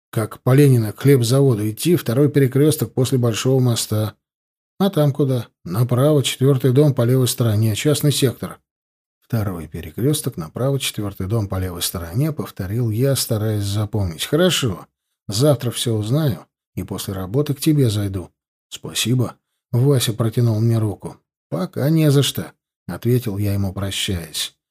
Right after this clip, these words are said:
Идти прямо сейчас к Игнату слишком палевно. Это какой важности должен быть вопрос, если он до завтра подождать не может? Завтра в цех схожу, поговорю. Заодно осмотрюсь там, пока типа искать его буду.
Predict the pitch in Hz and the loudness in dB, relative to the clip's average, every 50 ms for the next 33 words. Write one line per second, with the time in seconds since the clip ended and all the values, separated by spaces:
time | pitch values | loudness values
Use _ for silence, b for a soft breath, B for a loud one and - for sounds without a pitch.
0 | _ _ _ _ _ _ _ _ _ _ - 117 107 - - - 165 170 165 165 | _ _ _ _ _ _ _ _ _ _ -12 -12 -12 -8 -6 -6 -4 -4 -4 -2
1 | 160 151 139 - - 120 - - 139 131 127 - 131 127 135 151 160 156 143 - | -2 0 -2 -2 -2 -4 -4 -2 -2 -2 -2 -2 -2 0 0 0 0 0 0 -2
2 | 113 - - 127 131 120 - 131 120 120 - - 147 139 123 101 85 78 78 73 | -4 -4 -2 -4 -4 -2 -2 -2 -2 -2 0 0 2 2 2 0 -2 -6 -8 -12
3 | - - _ _ _ _ _ _ _ _ _ _ _ - - - 98 - 113 110 | -16 -18 _ _ _ _ _ _ _ _ _ _ _ -16 -14 -12 -8 -8 -6 -2
4 | - 143 135 117 117 131 143 135 120 104 95 90 85 - - - 95 98 117 120 | 0 2 2 2 2 2 2 2 0 0 -2 -6 -6 -8 -8 -8 -6 -2 -2 -2
5 | 113 104 98 107 104 104 107 101 - 101 95 92 - 110 143 139 127 - - - | -2 -2 -2 -2 -2 -2 -4 -4 -4 -6 -6 -4 -2 -2 0 0 0 -2 -4 -6
6 | _ _ _ _ _ - 117 123 117 - - 135 131 127 123 123 127 127 127 143 | _ _ _ _ _ -2 0 2 2 2 0 2 2 4 4 4 4 4 2 2
7 | 131 110 95 101 104 101 - 117 127 135 135 127 127 117 98 85 - 95 101 98 | 2 0 -2 -6 -6 -6 -4 -2 0 0 0 0 0 -2 -2 -2 -2 -2 -2 0
8 | 92 90 82 76 - - - - - _ _ _ _ _ _ _ _ _ _ _ | -2 -2 -4 -8 -12 -16 -16 -18 -18 _ _ _ _ _ _ _ _ _ _ _
9 | - 101 98 107 113 107 92 - - 92 87 87 - - - 95 87 - - - | -10 -8 -4 -2 -2 -2 -4 -6 -8 -10 -12 -8 -6 -4 -4 -4 -4 -6 -6 -6
10 | - 98 98 226 269 196 - 123 117 117 104 98 92 85 78 71 71 67 - _ | -6 -4 -2 -2 -2 -2 -2 -4 -4 -4 -4 -4 -6 -8 -10 -12 -14 -18 -20 _
11 | _ _ _ _ - 110 127 156 165 165 175 190 185 156 - - 156 160 151 175 | _ _ _ _ -4 0 0 0 2 2 4 4 4 4 4 2 2 0 2 2
12 | 175 165 127 - - 98 - - - - 95 95 - 110 101 - - 98 - - | 2 2 2 0 -2 -6 -8 -8 -10 -10 -10 -6 -6 -6 -4 -4 -6 -6 -2 0
13 | 117 123 120 - - 98 87 - 92 80 80 85 85 87 87 80 76 73 73 | 0 0 0 0 -4 -6 -6 -6 -8 -10 -10 -8 -8 -6 -8 -8 -8 -12 -16